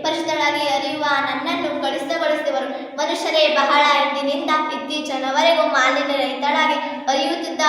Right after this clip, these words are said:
ಆಗ ಈ ಮನುಷ್ಯರು ನನ್ನ ನೀರನ್ನು ಕುಡಿಯುತ್ತಿದ್ದರು, ಆಹಾರ ತಯಾರಿಕೆಗೆ ಬಳಸುತ್ತಿದ್ದರು, ಬೇಸಾಯಕ್ಕೆ ಉಪಯೋಗಿಸುತ್ತಿದ್ದರು. ನನ್ನಲ್ಲಿ ಲೆಕ್ಕವಿಲ್ಲದಷ್ಟು ಜಲಚರ ಜೀವಿಗಳಿದ್ದವು, ಎಲ್ಲವೂ ಸಂತೋಷದಿಂದ ಇದ್ದವು.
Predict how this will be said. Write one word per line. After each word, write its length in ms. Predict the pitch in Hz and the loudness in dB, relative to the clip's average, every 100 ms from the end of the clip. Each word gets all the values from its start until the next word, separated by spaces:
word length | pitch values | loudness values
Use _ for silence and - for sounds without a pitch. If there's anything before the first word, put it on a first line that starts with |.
| 285 | 4
ಆಗ 120 | 294 302 277 302 | 4 4 2 2
ಈ 40 | 285 277 | 0 0
ಮನುಷ್ಯರು 400 | 269 285 294 302 277 269 | 0 0 -2 -2 -2 -2
ನನ್ನ 200 | 277 294 277 | 0 2 2
ನೀರನ್ನು 380 | 269 320 302 311 311 | 2 0 0 -2 -2
ಕುಡಿಯುತ್ತಿದ್ದರು, 680 | 302 311 302 302 - 269 269 262 - 277 | -2 -4 -4 -6 -4 -4 -4 -6 -4 -2
ಆಹಾರ 240 | 277 330 311 277 | 2 4 4 4
ತಯಾರಿಕೆಗೆ 500 | 285 294 294 302 269 262 | 2 0 0 -2 -2 -2
ಬಳಸುತ್ತಿದ್ದರು, 640 | 269 269 262 262 330 320 - - 302 | -2 -2 -4 0 0 2 0 -2 2
ಬೇಸಾಯಕ್ಕೆ 680 | 285 285 285 285 277 277 320 277 | 4 4 4 4 2 2 2 2
ಉಪಯೋಗಿಸುತ್ತಿದ್ದರು. 760 | 294 302 302 320 285 262 247 - - 285 | 2 2 0 -2 -4 -4 -4 -6 -6 -2
ನನ್ನಲ್ಲಿ 360 | 302 320 320 311 | 0 2 0 0
ಲೆಕ್ಕವಿಲ್ಲದಷ್ಟು 760 | 285 285 277 320 277 294 - 339 320 277 | 2 2 2 2 0 0 -2 -4 -2 0
ಜಲಚರ 340 | 285 285 285 277 | 2 2 0 0
ಜೀವಿಗಳಿದ್ದವು, 640 | 277 277 269 269 269 247 - - - 294 | -2 -4 -4 -2 0 0 -2 -6 -4 -2
ಎಲ್ಲವೂ 280 | 311 294 320 277 294 | 2 2 2 0 -2
ಸಂತೋಷದಿಂದ 640 | 302 339 - - 269 285 277 269 | 0 0 -2 -2 -2 -2 -2 -2
ಇದ್ದವು. 240 | 269 - | -4 -6